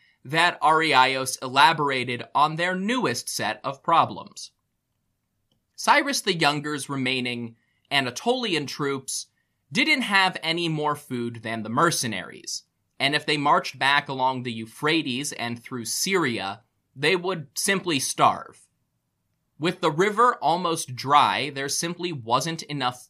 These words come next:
food to support an army going that way. They would have to get away from the river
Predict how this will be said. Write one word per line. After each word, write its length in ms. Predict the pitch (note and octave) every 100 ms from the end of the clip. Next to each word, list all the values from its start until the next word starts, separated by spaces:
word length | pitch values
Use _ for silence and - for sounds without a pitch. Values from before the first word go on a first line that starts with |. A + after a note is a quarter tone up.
| _
food 460 | A#3 D#3+ A#2+ C3 -
to 140 | D#3+
support 460 | D3+ D3+ - C#3 C3
an 120 | B2+ -
army 400 | D#3+ G3 A#2 A2
going 460 | B2+ F3 E3 A2
that 280 | G2 E2+ -
way. 260 | - B1+ - _ _ _ _ _ _ _ _ _ _ -
They 140 | C#3+ E3+
would 140 | E3+
have 260 | F#3+ G#3+ -
to 80 |
get 240 | F#3 D3+ C#3+
away 340 | C#3+ C3 C3
from 220 | C3+ C#3 C3
the 100 | A#2+
river 440 | A#2 G#2 F#2+ -